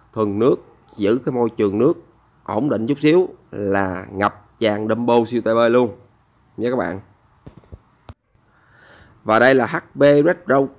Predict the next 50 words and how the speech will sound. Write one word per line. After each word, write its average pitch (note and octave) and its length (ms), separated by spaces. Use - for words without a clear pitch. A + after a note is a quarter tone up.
Cao C3 160
Ly C3+ 120
giống E3 360
nha D#3+ 100
các B2+ 140
bạn. F2+ 180
Mình G#2 300
tuyển A2+ 180
giống D#3 260
và G#2 140
mình F#2+ 240
form B2 160
lên. B2 240
Thì A#2 160
những A#2+ 320
con C3+ 220
này A2 140
đây, B2+ 180
những A2+ 260
cặp A2 220
này G#2 100
đây A2+ 280
là G2 520
B B2 80
D - 20
S A#2+ 220
rất B2 260
là F#2+ 140
khủng F#2+ 340
hoảng A#2+ 260
luôn B2+ 140
rồi G2+ 160
nha A2 140
các - 160
bạn. F#2 260
Một F2 300
trăm C3 200
K B2+ 240
một E2 260
cặp F#2 160
và G2 320
ba A2+ 260
cặp, F#2+ 200
tặng G2 220
cho B2 80
các A#2+ 120
bạn G2+ 300
một F2 240
cặp - 180
luôn. A#2+ 200